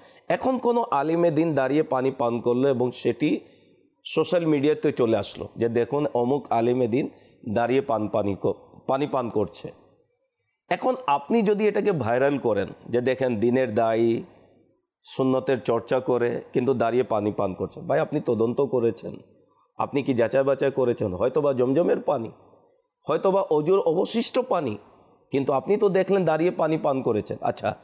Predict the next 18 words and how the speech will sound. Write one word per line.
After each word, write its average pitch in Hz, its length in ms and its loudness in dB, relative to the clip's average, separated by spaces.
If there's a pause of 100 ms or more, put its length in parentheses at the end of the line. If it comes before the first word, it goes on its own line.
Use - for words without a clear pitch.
(320)
দাঁড়িয়ে 135 360 0
তিনি 202 220 0
পানি 190 280 0
পান 190 260 -2
করেছেন, 151 400 0
গুনাহগার 123 400 2
তো 147 160 0
হননি, 131 320 -2 (460)
কিন্তু 170 220 0
আপনি 143 380 0
যে 214 240 2
এটা 220 180 0
প্রকাশ 233 520 -2
করলেন, 190 440 0 (1500)
আপনি - 240 0
তো 226 120 0
গুনাহগার 185 460 2
হলেন 110 300 -2